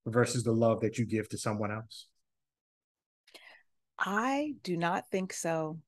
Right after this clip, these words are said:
Speaker 1: Huh.
Speaker 2: I believe that we are all born with love intelligence. And if we navigate in this space of getting back to the root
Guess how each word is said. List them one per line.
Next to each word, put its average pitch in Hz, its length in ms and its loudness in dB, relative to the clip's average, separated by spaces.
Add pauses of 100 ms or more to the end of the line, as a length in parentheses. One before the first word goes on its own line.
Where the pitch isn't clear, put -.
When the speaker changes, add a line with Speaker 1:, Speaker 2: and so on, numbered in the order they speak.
(1040)
Speaker 1:
Huh. 302 160 -6
Speaker 2:
I 190 120 4
believe 208 720 6
that 175 200 6
we 175 140 6
are 170 220 6
all 180 500 8 (200)
born 175 720 2 (360)
with 165 260 4
love 170 220 6
intelligence. 135 1000 -4 (640)
And 170 840 2 (1160)
if 202 280 10
we 196 680 4 (680)
navigate 214 720 8
in 185 180 0
this 170 180 0
space 156 840 2
of 151 520 6 (640)
getting 214 320 10
back 185 300 8
to - 120 -4
the 170 120 2
root 170 600 0